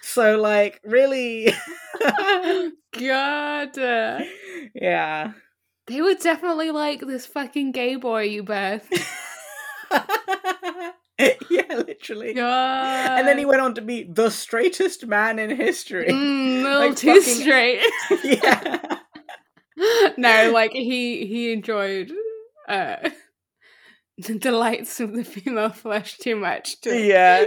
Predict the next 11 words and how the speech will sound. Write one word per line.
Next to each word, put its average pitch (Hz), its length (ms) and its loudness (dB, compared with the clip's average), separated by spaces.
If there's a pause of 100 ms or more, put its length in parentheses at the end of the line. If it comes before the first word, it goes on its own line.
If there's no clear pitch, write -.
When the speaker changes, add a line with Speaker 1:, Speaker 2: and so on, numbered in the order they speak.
Speaker 2:
be 285 160 -2
overcompensating. 233 1160 -2 (280)
Speaker 1:
A 196 140 0
hundred 190 380 -4
percent. 180 500 -6 (640)
Speaker 2:
God. 220 580 -2 (320)
If 302 200 2
only 285 260 2
they 320 180 4
knew. 320 640 4
<laughs> - 60 -14